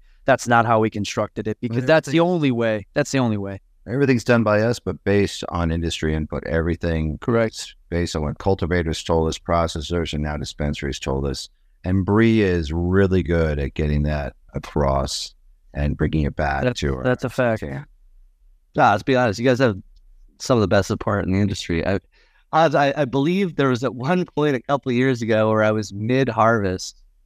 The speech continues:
Speaker 3: losing my mind, and you answered the phone from a beach. <laughs>
Speaker 2: It was Saturday.
Speaker 3: <laughs> I mean, look, you know.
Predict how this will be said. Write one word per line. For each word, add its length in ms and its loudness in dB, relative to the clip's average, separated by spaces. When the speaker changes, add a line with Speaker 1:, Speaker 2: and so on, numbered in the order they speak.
Speaker 3:
losing 500 4
my 140 4
mind, 540 2
and 100 -2
you 180 0
answered 380 0
the 80 -2
phone 320 0
from 160 -4
a 60 -2
beach. 600 -4
<laughs> 0 -
Speaker 2:
It 60 -2
was 120 2
Saturday. 640 0
Speaker 3:
<laughs> 340 -12
I 240 2
mean, 320 2
look, 300 4
you 100 0
know. 260 -2